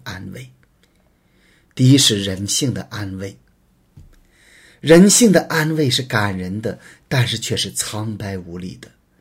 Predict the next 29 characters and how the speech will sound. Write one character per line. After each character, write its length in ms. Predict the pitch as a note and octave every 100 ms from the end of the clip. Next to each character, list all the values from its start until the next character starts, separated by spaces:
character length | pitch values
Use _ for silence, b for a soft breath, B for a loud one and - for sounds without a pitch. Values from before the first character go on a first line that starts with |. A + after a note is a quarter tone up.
| B B B
原 280 | C3 E3+ G3+
因 120 | A#3
就 100 | G3
是 180 | C#3+ D3 B B
人 400 | C3 C#3 D#3 G3+
类 160 | B3+ E3
无 160 | E3+
法 240 | F#3+ - A2
战 320 | - D3 G#2
胜， 320 | - A#2+ G2 - b b b b
那 200 | A2 A#2 - -
战-， 260 | E3+ A#2 G#2+ - -
无 140 | D3+
法 180 | E3 B2
战 240 | B2 C3
胜 140 | A2 B2
的 100 | G2
苦 320 | - - F#2
难， 200 | F#2 G2+ - _ b b b b b
而 140 | - B2
最 240 | C#3+ B2
大 180 | B2 A2
的 80 | G#2
苦 240 | - F#2
难 160 | F#2 F#2+
就 100 | F#2+
是 100 | G2
死 300 | - - F2
亡。 260 | F2 -